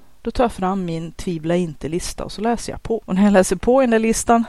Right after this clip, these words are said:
ja, då är diskussionen slut, för den blir väldigt kort då. Istället för långa, långa,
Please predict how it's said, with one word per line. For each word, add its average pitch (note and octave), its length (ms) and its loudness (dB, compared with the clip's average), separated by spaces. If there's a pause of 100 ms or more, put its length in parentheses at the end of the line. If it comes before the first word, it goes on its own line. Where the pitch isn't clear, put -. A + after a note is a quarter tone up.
(120)
ja, A#3+ 160 8
då G#3 140 8
är G#3 40 8
diskussionen E3+ 720 0
slut, A3+ 480 -2
för E3 120 -4
den D#3+ 240 0
blir E3 180 0
väldigt A3+ 520 2
kort - 460 -8
då. - 260 -8 (320)
Istället E3+ 440 2
för E3+ 100 0
långa, G3 480 0
långa, F3+ 560 -2